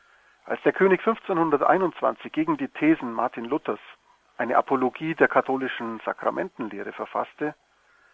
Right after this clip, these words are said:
um die Anerkennung des Papstes zu erlangen, ließ er sich von Thomas die Feder führen. Zur Belohnung verlieh ihm Leo der Zehnte den Titel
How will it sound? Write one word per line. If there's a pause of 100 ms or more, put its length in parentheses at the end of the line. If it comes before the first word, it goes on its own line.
(260)
um
die
Anerkennung
des (140)
Papstes (140)
zu
erlangen, (800)
ließ
er
sich (280)
von
Thomas (180)
die
Feder
führen. (1300)
Zur
Belohnung
verlieh
ihm
Leo
der
Zehnte
den
Titel